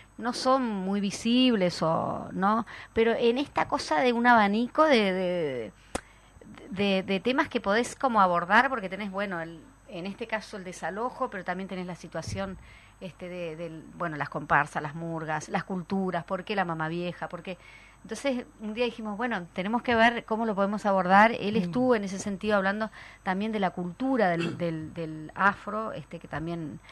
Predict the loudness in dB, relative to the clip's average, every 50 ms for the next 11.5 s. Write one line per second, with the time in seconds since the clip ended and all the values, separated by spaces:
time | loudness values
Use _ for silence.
0 | -20 -14 -10 -8 -6 -4 -4 -4 -4 -4 -4 -4 -4 -4 -2 0 0 0 2 2
1 | 2 0 0 0 -2 -2 0 0 2 2 2 0 0 -2 -4 -4 -4 -6 -6 -6
2 | -10 -18 -20 -20 -18 -4 0 0 2 2 0 -2 -4 -4 -2 -2 0 0 0 2
3 | 2 0 0 0 0 2 2 2 2 0 -2 -6 -6 -6 -6 -4 2 4 4 4
4 | 4 4 6 6 8 8 8 8 6 4 2 2 4 6 6 6 6 6 4 4
5 | 4 4 2 2 2 2 2 4 4 2 4 4 2 2 4 4 2 2 4 2
6 | 0 0 0 -2 0 0 2 2 2 0 -2 -2 -4 -2 0 -2 0 -2 -4 -6
7 | -4 -4 -2 -2 -2 -2 -4 -4 -4 -4 -4 -4 -2 0 2 0 0 -2 -8 -8
8 | -4 -2 0 0 0 0 -2 -2 -2 -2 -4 -4 -2 0 2 4 6 6 6 6
9 | 6 6 4 4 6 8 8 8 8 6 6 6 8 8 8 6 6 4 2 2
10 | 4 4 4 4 2 0 -4 -6 -6 -6 -6 -6 -6 -4 -4 -6 -10 -8 -8 -8
11 | -8 -6 -2 -2 0 0 -2 -4 -6 -10